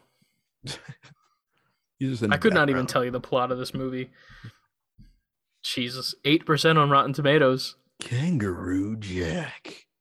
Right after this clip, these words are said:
Speaker 2: <laughs>
Speaker 1: I'm sure that's how it went to the title thing.
Speaker 2: All right,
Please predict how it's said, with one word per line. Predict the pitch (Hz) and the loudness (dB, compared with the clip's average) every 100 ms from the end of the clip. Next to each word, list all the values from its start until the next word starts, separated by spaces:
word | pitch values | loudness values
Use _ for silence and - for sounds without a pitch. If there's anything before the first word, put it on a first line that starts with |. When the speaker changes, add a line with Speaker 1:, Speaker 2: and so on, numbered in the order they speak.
| _ - - _ _ - | _ -20 -20 _ _ -2
Speaker 2:
<laughs> | 160 - 202 - _ _ _ - - | -2 0 -4 -4 _ _ _ -14 -8
Speaker 1:
I'm | 120 | -6
sure | 107 139 131 | 0 4 6
that's | 117 113 | 6 4
how | 127 110 107 | 2 0 0
it | 101 - - | -6 -10 -6
went | 113 107 | -6 -4
to | 113 | -4
the | 98 95 92 - - | -4 -6 -8 -12 -4
title | 113 104 98 92 _ _ _ _ _ _ | -2 -2 -6 -10 _ _ _ _ _ _
thing. | 107 90 85 - _ _ _ _ _ _ _ _ _ _ - - - - | -8 -8 -10 -18 _ _ _ _ _ _ _ _ _ _ -20 -20 -14 0
Speaker 2:
All | |
right, | 147 | 0